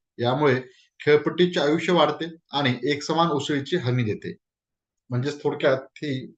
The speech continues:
अ, खेळपट्टी जी आहे, ती वेगवान गोलंदाजांना सहाय्य करण्याच्या स्वरूपात ही खेळपट्टी बसविण्यात येणार आहे. खेळ, खेळादरम्यान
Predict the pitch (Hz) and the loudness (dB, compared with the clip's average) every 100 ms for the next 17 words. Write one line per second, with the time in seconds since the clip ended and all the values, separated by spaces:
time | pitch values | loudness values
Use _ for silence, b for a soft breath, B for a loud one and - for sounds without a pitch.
0 | _ 143 127 120 135 131 117 156 147 123 | _ 0 0 0 -2 -2 -4 -2 2 2
1 | 143 131 123 135 131 127 127 131 131 131 | 2 0 2 0 0 0 2 0 -2 -4
2 | 117 123 131 127 120 123 127 123 120 98 | -4 -2 -2 -2 -4 -6 -4 -4 -2 -4
3 | - _ _ _ 120 123 123 120 113 131 | -6 _ _ _ -4 0 0 -2 -2 -6
4 | - _ 123 113 120 117 123 117 113 117 | -6 _ -6 -2 -2 -2 -4 -4 -2 -2
5 | 127 - 131 131 - - 139 147 170 160 | -4 0 0 0 -4 -6 0 4 4 4
6 | 143 | 2